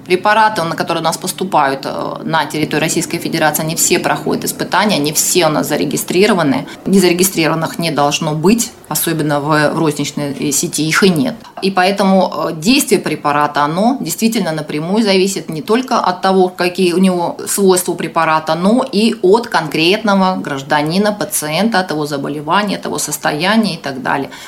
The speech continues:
В том числе и дозировка им тоже зна-, имеет значение. Поэтому очень аккуратно и, э, не нужно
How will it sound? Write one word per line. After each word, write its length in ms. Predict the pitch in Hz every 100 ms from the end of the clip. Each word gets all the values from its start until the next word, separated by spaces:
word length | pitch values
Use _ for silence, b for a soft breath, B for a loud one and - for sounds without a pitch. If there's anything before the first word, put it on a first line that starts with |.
| B
В 40 | -
том 120 | 202
числе 180 | - 196
и 140 | 190
дозировка 560 | 190 202 185 147 143 -
им 180 | 151 -
тоже 260 | 175 185 180
зна-, 320 | 156 147 156
имеет 340 | 160 175 185
значение. 580 | 160 156 - - - - B B B
Поэтому 340 | 185 185 185
очень 220 | 175 - 160
аккуратно 520 | 156 180 208 214 190
и, 520 | 139 143 156 170 165 147
э, 80 | 143
не 120 | 165
нужно 340 | 170 143 135